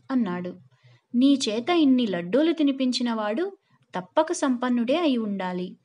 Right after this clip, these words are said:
ఆ సంపన్నుడెవరో తెలిస్తే గాని మందు ఇవ్వను, అది నా పద్ధతి.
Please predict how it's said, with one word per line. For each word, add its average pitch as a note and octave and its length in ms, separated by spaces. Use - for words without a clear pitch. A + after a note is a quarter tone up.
ఆ B3+ 120
సంపన్నుడెవరో D4 920
తెలిస్తే A#3+ 540
గాని B3+ 300
మందు C4+ 320
ఇవ్వను, G3 440
అది C#4+ 180
నా C4 180
పద్ధతి. G3 580